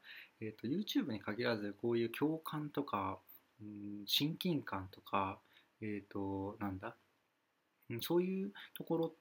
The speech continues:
てかなりこれから大事になってくるんだなって僕は思っていて、それのなんか、まあ、サービスじゃないですけど、サービスじゃないというか、ウェブサービスとかアプリとか単体じゃないですけど、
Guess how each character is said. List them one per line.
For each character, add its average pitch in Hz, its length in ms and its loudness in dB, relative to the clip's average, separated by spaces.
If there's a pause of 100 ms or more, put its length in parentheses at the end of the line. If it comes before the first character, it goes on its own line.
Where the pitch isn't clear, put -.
て 107 440 2
か 107 100 2
な 110 100 6
り 104 100 2
こ 110 120 -4
れ 110 80 2
か 110 100 -2
ら 104 80 -2
大 113 260 0
事 120 100 -2
に 107 140 0
な 104 100 -2
っ - 40 -8 (100)
て - 100 -8
く - 160 -4
る 107 200 -4 (340)
ん - 40 -6
だ 120 60 0
な 151 160 4
っ 160 80 -6 (240)
て 113 120 2
僕 104 280 -2
は 110 80 6
思 113 220 0
っ - 40 -10 (360)
て 107 100 -2
い 95 160 -6
て、 120 560 4
そ - 140 0
れ 175 100 2
の 180 300 2 (100)
な 151 80 2
ん 139 60 -2
か、 - 180 -4 (140)
ま 127 80 -2
あ、 - 20 -6
サ 190 160 2
ー 202 60 4
ビ 208 100 2
ス 202 180 -2
じ 196 80 0
ゃ 180 40 0
な 165 120 2
い 123 40 4
で 104 60 2
す - 80 -8
け - 120 -8
ど、 104 160 -2
サ 135 120 0
ー - 20 2
ビ 143 100 -2
ス - 40 -6
じ 143 60 0
ゃ 139 40 4
な 131 60 0
い - 60 -2
と - 80 -10
い - 20 -6
う - 40 -6
か、 - 120 0
ウ 123 80 2
ェ 120 60 4
ブ 139 100 2
サ 147 180 0
ー 117 40 4
ビ 101 80 -2
ス - 80 -8
と - 60 -14
か 117 100 4
ア 123 40 4
プ 120 140 -4
リ 98 100 -2
と - 100 -16
か - 240 -6
単 127 180 -6
体 135 180 0
じ 127 60 -2
ゃ 127 40 0
な 135 120 2
い 113 40 0
で 101 60 -2
す - 100 -10
け - 100 -6
ど、 - 240 2